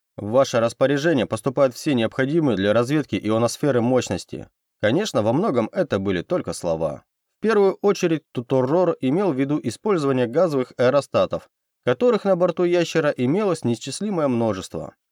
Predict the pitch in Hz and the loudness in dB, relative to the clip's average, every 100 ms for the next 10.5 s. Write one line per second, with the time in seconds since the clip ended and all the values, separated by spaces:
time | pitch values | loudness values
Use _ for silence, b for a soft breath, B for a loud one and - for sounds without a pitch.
0 | _ - 117 156 165 160 175 180 139 85 | _ -8 0 0 2 2 4 4 2 -2
1 | - 110 135 - 190 151 - 120 127 123 | -4 -2 -2 -2 -2 -2 -2 -4 -4 -2
2 | 135 147 156 139 123 123 131 143 127 123 | 0 0 2 2 2 0 0 -2 0 0
3 | 131 180 170 110 117 202 - 110 113 156 | 2 0 -2 -4 -2 -2 -2 -2 0 0
4 | 147 131 101 98 110 104 127 180 139 147 | 0 -2 -4 -4 -4 -2 -2 -4 -4 -4
5 | 180 107 113 - 107 107 107 _ 95 82 | -4 -2 -6 -4 -4 -2 -4 _ -4 -4
6 | 73 - _ _ _ - 131 185 165 135 | -6 -14 _ _ _ 0 2 2 0 0
7 | 120 - 127 151 143 170 - 127 151 185 | 0 0 0 0 0 -2 2 0 2 0
8 | 123 113 - - 127 170 175 185 165 113 | 0 -4 -6 -6 -4 0 0 2 2 0
9 | - 107 127 120 135 120 101 101 104 - | 0 -2 -2 -2 -2 0 0 0 -4 -4
10 | 110 110 92 78 | -2 0 0 -2